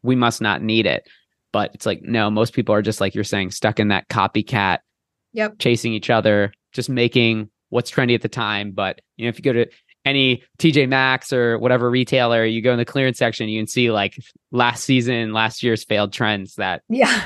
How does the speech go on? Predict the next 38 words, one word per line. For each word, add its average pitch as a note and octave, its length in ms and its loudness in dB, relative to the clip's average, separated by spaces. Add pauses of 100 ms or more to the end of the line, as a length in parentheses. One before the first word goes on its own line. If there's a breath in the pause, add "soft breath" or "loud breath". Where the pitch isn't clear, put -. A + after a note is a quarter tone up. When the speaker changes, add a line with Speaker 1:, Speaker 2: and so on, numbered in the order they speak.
Speaker 2:
<laughs> - 80 -14
Speaker 1:
never G3 220 0
Speaker 2:
Yeah. A#3 80 -2
Speaker 1:
stuck. - 360 -2 (540 soft breath)
Speaker 2:
Yeah. G#3+ 240 0 (260)
Speaker 1:
Well, C3 120 0
cool. G3 280 4
Well, C3+ 100 2
it's - 100 -4
been G3+ 140 2
amazing C#3 460 2
to C3+ 80 -4
have A#2 180 -2
you A2 140 -6
on. A#2 260 0
Before C#3+ 320 2
we E3+ 100 4
sign B2+ 260 0
off, B2 240 -2
any A#2 220 -2
other A#2+ 240 0
closing A2+ 400 -4
thoughts, G#2+ 420 -2
words B2+ 180 -2
of A2+ 60 -10
advice, C#3+ 580 2
new A2+ 100 -4
products, C#3 500 2
anything A#2+ 280 -6
else A2 180 -8
you A#2 60 -6
wanna A2 160 -10
touch A2+ 220 -6
on A#2 180 -10
before A2+ 260 -6
we A2 120 -4
wrap G#2+ 260 -6
up? A#2+ 160 -4